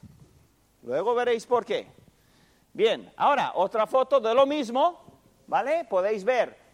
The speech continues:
Ahora estamos como si estuviésemos sentados en las gradas. Estamos mirando hacia el País Vasco. Allá. Detrás de nosotros, ¿qué va a salir?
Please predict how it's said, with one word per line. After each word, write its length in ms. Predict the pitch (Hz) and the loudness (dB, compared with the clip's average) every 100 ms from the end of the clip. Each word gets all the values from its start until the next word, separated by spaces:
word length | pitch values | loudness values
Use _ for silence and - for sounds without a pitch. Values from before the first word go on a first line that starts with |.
| _ _ _ | _ _ _
Ahora 280 | - 208 262 | 0 2 2
estamos 520 | 254 - 294 311 - | 2 2 6 6 4
como 220 | - 233 220 | 2 0 -2
si 100 | 220 | -6
estuviésemos 640 | - 208 247 269 302 277 | -6 -4 -4 -4 -4 -4
sentados 400 | 240 202 254 269 | -4 0 2 2
en 80 | 254 | 2
las 120 | 208 | 0
gradas. 540 | 196 156 113 - - _ _ _ _ _ _ _ _ _ _ _ _ _ _ _ | 0 0 -2 -10 -20 _ _ _ _ _ _ _ _ _ _ _ _ _ _ _
Estamos 420 | - - 254 277 262 | -10 -2 0 0 0
mirando 420 | 269 294 294 285 | 0 2 6 6
hacia 480 | 269 294 302 311 285 - _ _ _ _ _ _ - | 6 4 2 2 -2 -14 _ _ _ _ _ _ -6
el 180 | 220 214 | -4 2
País 240 | 262 269 | 4 6
Vasco. 440 | 240 226 - 113 - _ _ _ _ _ _ _ _ _ _ - | 8 6 4 -8 -10 _ _ _ _ _ _ _ _ _ _ -6
Allá. 320 | 151 185 127 - _ _ _ - - | 2 2 2 -4 _ _ _ -20 -6
Detrás 500 | 190 196 262 311 247 | -6 -2 2 2 2
de 120 | 285 | 2
nosotros, 540 | 269 247 294 302 269 | 0 2 2 4 0
¿qué 120 | - 254 | 0 0
va 100 | 247 | 0
a 40 | |
salir? 360 | 240 220 147 | -2 -4 -4